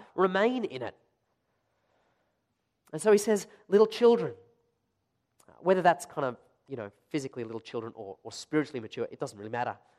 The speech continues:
But little children, what you need to know is that your sins are forgiven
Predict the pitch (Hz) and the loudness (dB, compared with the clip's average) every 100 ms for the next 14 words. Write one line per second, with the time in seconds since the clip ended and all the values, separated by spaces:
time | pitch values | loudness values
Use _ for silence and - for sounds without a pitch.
0 | _ _ _ _ - _ 165 220 240 - | _ _ _ _ -16 _ 6 6 6 2
1 | 233 208 - - _ _ _ _ _ _ | 2 2 -4 -18 _ _ _ _ _ _
2 | _ _ _ _ _ 170 220 214 214 220 | _ _ _ _ _ 2 2 2 2 2
3 | 220 180 175 190 175 175 - _ 156 147 | 0 0 4 6 6 2 -6 _ -8 -2
4 | 180 175 - 226 214 196 - 185 214 226 | -2 -2 -6 -6 0 -2 0 -8 -6 -4
5 | 208 104 | -4 -8